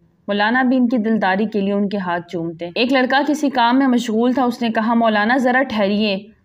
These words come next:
मैं काम से फारिग हो लूँ।" मौलाना उस वक्त तक वहीं खड़े रहे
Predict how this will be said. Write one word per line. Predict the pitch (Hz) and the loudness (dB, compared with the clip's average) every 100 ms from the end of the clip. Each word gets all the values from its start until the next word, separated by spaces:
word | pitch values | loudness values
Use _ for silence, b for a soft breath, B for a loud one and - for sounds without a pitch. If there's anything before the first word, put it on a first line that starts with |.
| 208 | -4
मैं | 202 | -2
काम | 202 214 | 0 0
से | 233 262 | 0 -2
फारिग | 220 196 214 | 0 0 0
हो | 190 202 | 0 -2
लूँ।" | 196 190 b b b - | 0 -2 b b b -8
मौलाना | 185 180 196 | -4 0 -2
उस | 185 220 208 | -2 -6 -4
वक्त | 220 220 | -4 -4
तक | 214 214 | -8 -4
वहीं | 196 220 220 | 0 2 0
खड़े | 214 190 | 0 0
रहे | 185 190 180 | 0 -2 -4